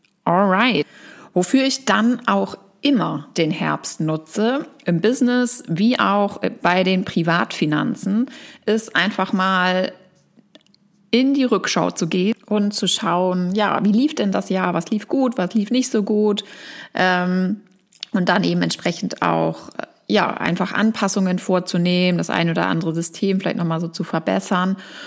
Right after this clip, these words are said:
Und, ähm, das bringt mich jetzt auch zum Thema der heutigen Episode. Wenn du einen guten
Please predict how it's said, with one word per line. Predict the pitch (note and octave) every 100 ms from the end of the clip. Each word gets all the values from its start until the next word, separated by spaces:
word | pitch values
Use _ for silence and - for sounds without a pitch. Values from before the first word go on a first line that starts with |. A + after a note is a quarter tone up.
| - - -
Und, | F#3+ F#3 F3+ F#3 -
ähm, | E3 F3 F3 F3+ F#3+
das | A#3 A3+ -
bringt | G3 G#3+ C4 D4 -
mich | A3+ A#3
jetzt | F#3 G3+ - - -
auch | F3+ G3 G#3
zum | - - - B3 B3+ B3 A#3+
Thema | - G#3+ G3+ F#3+ F#3+ F#3+
der | F#3+ F3 F3 F3+ -
heutigen | F#3+ G3 F3 F3+ F3+ F3+
Episode. | F#3+ F#3 F3 E3+ G3+ A3 D3+ G3 _ - _ _ - - -
Wenn | - F#3+ B3
du | C#4+ C#4 C#4
einen | - G3 G3 G3+ -
guten | B3+ C#4+ D4 C#4+ C#4+ C#4